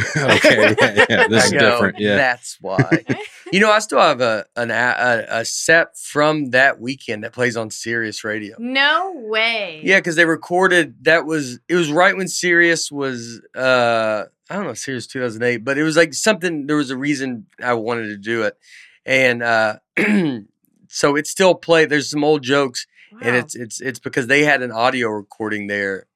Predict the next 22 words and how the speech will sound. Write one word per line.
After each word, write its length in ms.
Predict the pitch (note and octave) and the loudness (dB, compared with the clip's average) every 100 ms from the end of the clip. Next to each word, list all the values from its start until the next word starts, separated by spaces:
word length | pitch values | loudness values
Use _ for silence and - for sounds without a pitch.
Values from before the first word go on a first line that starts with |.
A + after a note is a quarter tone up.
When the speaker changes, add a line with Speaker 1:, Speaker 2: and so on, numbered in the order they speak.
| _ | _
Speaker 3:
Oh, 60 | A2 | -10
Speaker 2:
and 120 | G#2 | -8
Speaker 3:
int- 100 | G2+ | -4
Speaker 2:
that 80 | A#2 | -4
you 120 | A2 | -2
could 200 | B2 G2+ | -6 -4
do 180 | A#2+ C3 | 0 0
it, 140 | G#2 | 0
and 100 | A2 | -2
I 80 | G#2+ | -4
got 340 | G#2 A2 A2 | 2 2 2
it, 120 | G2+ F#2+ | -2 -10
and 140 | A2 | -8
then 60 | G#2 | -8
I 40 | |
submitted 500 | G2+ - G#2+ G#2+ G2+ | -8 -12 -8 -8 -6
that 240 | G#2 G2 - | -6 -6 -8
to 280 | G#2 G2+ - | -10 -10 -10
Speaker 3:
Oh, 60 | D4 | -6
that's 80 | F4+ | -4
Speaker 2:
Sirius. 300 | A2 G#2+ A3 | -2 -2 -4
Speaker 3:
cool. 220 | G#3+ C#4+ | -6 -10